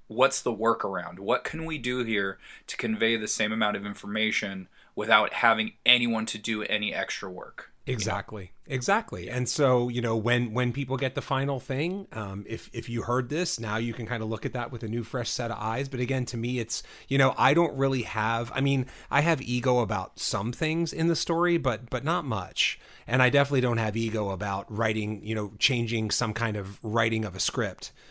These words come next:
Speaker 2: to make it all flow better and make it make way more sense. 'Cause in both cases, these guys were coming to me saying, "This doesn't make sense as is. How do we make it more sense?" And, uh, and I'm, I'm not sure either of them even considered me rewriting.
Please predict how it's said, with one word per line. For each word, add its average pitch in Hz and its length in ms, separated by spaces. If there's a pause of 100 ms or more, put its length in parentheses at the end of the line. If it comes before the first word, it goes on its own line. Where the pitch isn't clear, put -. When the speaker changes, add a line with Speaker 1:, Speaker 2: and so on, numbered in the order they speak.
(140)
Speaker 2:
to 127 140
make 110 280
it 107 120
all 98 320
flow 120 360
better 98 320
and 101 200
make 101 160
it 98 80
make 107 240
way 123 280
more 101 240
sense. - 460 (220)
'Cause 143 180
in 127 120
both 139 260
cases, 107 640
these 127 280
guys 120 240
were 110 60
coming 120 300
to 110 40
me 110 160
saying, 107 380
"This 107 160
doesn't 120 240
make 107 200
sense 127 300
as 101 240
is. 120 220
How 113 200
do 110 60
we 110 140
make 104 180
it 95 80
more 98 240
sense?" 120 480 (380)
And, 104 340
uh, 101 260
and 113 240
I'm, 123 220
I'm 139 140
not 185 160
sure 160 160
either 139 320
of 123 100
them 120 140
even 120 240
considered 117 640 (300)
me 123 240
rewriting. 120 640